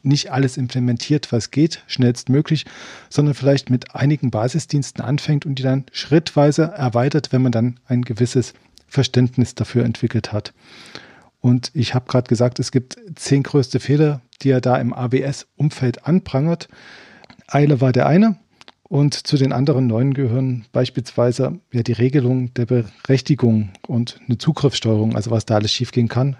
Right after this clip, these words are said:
schreibt er. Und er sagt auch, dass es vielleicht ein Fehler wäre, das Verhalten seines Dienstes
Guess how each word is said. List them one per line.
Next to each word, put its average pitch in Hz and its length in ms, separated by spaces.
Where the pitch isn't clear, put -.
schreibt - 400
er. 127 160
Und 127 320
er 117 160
sagt 123 240
auch, 131 160
dass 127 160
es 127 180
vielleicht 120 360
ein - 20
Fehler 127 300
wäre, 127 240
das - 180
Verhalten 135 400
seines 110 320
Dienstes - 720